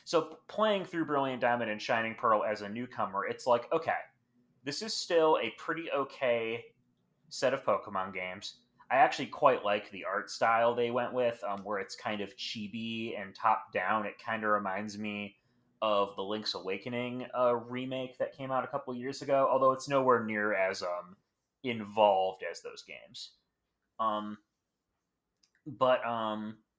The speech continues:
from what I can gather, these remakes are very, very faithful to the original Diamond and Pearl, to the point that they don't implement f-,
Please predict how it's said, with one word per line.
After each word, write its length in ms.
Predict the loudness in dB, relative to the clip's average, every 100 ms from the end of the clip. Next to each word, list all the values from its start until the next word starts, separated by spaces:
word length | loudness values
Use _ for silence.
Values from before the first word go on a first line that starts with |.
| _ _ _ _ _ _ _ _ _ _ _ _ _ _
from 360 | -4 2 2 4
what 200 | 6 8
I 120 | 6
can 280 | 4 -6 -2
gather, 500 | 2 2 4 2 0
these 220 | -6 -4
remakes 360 | -2 -2 -2 -2
are 180 | 0
very, 240 | 4 4 4
very 200 | 2 -2
faithful 460 | -2 -2 -2 -4 -6
to 140 | -6
the 140 | -6 -4
original 360 | -4 -4 -6
Diamond 380 | -4 -2 -2 -6
and 160 | -10 -4
Pearl, 480 | 0 2 2 -2 -6 _ _
to 100 | -8
the 60 | -8
point 360 | -4 -2 0
that 120 | 0 0
they 280 | 0 -2 0
don't 400 | 2 0 -4 -10
implement 760 | -8 -8 -4 -4 -2 -4 -6 -14
f-, 220 | -18 -20